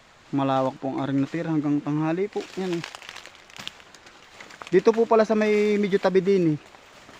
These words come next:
ay medyo makahoy po dito. Hanggang dito, hanggang dito po. Ay siguro po, y-, ano, yung suwi po ng sabana laang din, eh. Magumgum po dito, kaya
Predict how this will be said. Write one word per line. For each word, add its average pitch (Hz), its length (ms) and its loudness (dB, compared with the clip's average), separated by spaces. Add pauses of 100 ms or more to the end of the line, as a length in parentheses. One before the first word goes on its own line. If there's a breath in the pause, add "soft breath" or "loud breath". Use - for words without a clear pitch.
(240)
ay 165 160 2
medyo 160 240 6
makahoy 156 320 0
po 156 160 -2
dito. 151 320 -2 (480)
Hanggang 147 240 4
dito, 147 320 -2 (160)
hanggang 131 240 0
dito 127 160 -2
po. 135 160 -6 (1120)
Ay 160 400 4
siguro 180 320 4
po, 175 160 2
y-, 185 80 2
ano, 180 320 0
yung 170 160 2
suwi 185 240 4
po 175 160 -2
ng 165 80 2
sabana 170 320 2
laang 165 240 0
din, 165 160 -2
eh. 156 60 -6 (680)
Magumgum 196 400 4
po 202 160 4
dito, 190 400 4 (320)
kaya 165 480 2